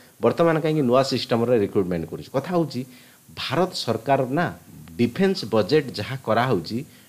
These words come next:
ଡିଫେନ୍ସ ବଜେଟ୍ର more than ପଚାଶ ଷାଠିଏ ପରସେଣ୍ଟ,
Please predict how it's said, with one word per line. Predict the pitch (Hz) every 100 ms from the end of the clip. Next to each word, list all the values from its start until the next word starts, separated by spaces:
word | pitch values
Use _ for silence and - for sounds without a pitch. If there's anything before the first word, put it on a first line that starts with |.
| -
ଡିଫେନ୍ସ | 82 87 123 - 202 196
ବଜେଟ୍ର | 110 104 113 143 - 104 107 - - _ -
more | 101 160 175
than | 175 180 180
ପଚାଶ | 220 220 - 170 170 -
ଷାଠିଏ | - - 156
ପରସେଣ୍ଟ, | 143 123 - 98